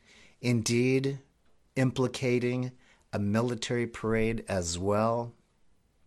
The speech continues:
It was social. There were those who thought, "This is fun. This is great." But in all these things,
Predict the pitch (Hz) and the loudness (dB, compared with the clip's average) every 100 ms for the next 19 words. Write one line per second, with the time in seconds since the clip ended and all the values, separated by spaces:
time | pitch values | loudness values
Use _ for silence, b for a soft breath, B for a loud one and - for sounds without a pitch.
0 | - B B B B B _ - 110 135 | -20 B B B B B _ -4 2 4
1 | 139 165 160 156 135 120 131 127 _ _ | 6 6 6 4 2 2 -2 -8 _ _
2 | _ _ 98 113 113 107 113 127 123 120 | _ _ -2 0 2 2 4 4 2 -2
3 | 117 120 95 135 - 113 - - 139 139 | 0 0 0 -4 -4 -2 -4 -2 0 0
4 | 98 - 147 - - _ _ _ _ _ | 0 -4 -12 -18 -20 _ _ _ _ _
5 | _ _ 117 - 107 101 113 117 117 - | _ _ -6 -4 -4 -6 -2 0 0 -2
6 | - _ _ _ _ _ _ _ _ _ | -10 _ _ _ _ _ _ _ _ _
7 | _ _ - 104 110 107 98 110 127 127 | _ _ -6 -2 0 0 2 4 4 2
8 | 127 123 - - 107 95 - - | 0 0 -2 -2 -2 -4 -8 -10